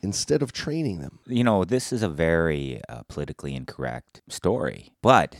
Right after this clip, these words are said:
Speaker 2: here's the thing. No matter how many people whine and gripe, you can't change this history. This is what happened. It was a guy drinking booze that liked diving.
Speaker 1: <laughs>
Speaker 2: Now, this is the part, you know, it's a double-edged,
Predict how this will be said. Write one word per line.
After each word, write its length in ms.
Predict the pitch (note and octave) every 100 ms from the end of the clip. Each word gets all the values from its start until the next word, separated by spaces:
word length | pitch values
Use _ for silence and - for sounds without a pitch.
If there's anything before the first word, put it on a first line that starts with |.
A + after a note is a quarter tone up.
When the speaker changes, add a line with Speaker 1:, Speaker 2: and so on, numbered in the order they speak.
| -
Speaker 2:
here's 220 | - B2+
the 80 | A#2+
thing. 320 | - F#2+ C2 -
No 100 | G#2
matter 200 | A#2+ A#2+
how 120 | A#2+
many 160 | B2 A#2
people 380 | - A#2 - E2+
whine 340 | C#2+ D#2 E2+
and 140 | D#2 C2+
gripe, 400 | C2+ D2 - - _
you 200 | E2+ E2+
can't 280 | - G2+ -
change 360 | - F#2+ D#2+
this 180 | D2+ -
history. 400 | G2+ - - A#1
This 260 | B1 D#2 E2
is 120 | -
what 160 | D2+
happened. 500 | D2+ D2+ D2+ - A#1 - -
It 80 | D#2
was 560 | C2+ C#2+ C2+ - - - _
a 80 | E2
guy 320 | D2 E2 E2
drinking 440 | D#2 D#2+ D2+ D2 C2
booze 720 | F2+ F2 C#2+ C#2+ - - - - -
that 160 | D#2
liked 260 | C#2+ C#2 -
diving. 440 | G2 G#2+ D2 - -
Speaker 1:
<laughs> 520 | - - - - -
Speaker 2:
Now, 140 | E2+
this 340 | E2 G#2+ C#3 C3+
is 220 | C#3 B2
the 100 | A2
part, 340 | - A2 F#2
you 80 | E2
know, 160 | D#2+ D#2
it's 140 | -
a 40 |
double-edged, 520 | F#2 F#2 F2 E2+ -